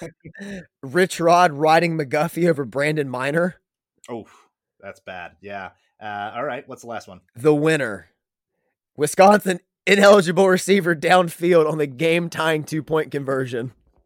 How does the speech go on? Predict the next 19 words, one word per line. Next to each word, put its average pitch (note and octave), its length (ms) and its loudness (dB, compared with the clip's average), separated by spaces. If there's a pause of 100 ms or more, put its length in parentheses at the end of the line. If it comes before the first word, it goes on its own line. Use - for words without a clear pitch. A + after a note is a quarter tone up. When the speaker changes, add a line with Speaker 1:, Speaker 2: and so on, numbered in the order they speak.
(240)
Speaker 2:
It's D#3+ 180 -12
gotta G#3 260 -2
be A3+ 140 -8
that C3 380 -6
one D#3+ 180 -4
because C#3+ 320 -10
Wisconsin C#3+ 540 -12
had B2 200 -10
no A#2+ 500 -8 (100)
business G#2 580 -14
losing G2 400 -18
this F2+ 160 -20
game. F2+ 300 -14 (280)
More C3 260 -4
than G3 180 -8
Wi-, D3 200 -10
Michigan D3+ 460 -10
won A2+ 260 -10
this, F#3 240 -8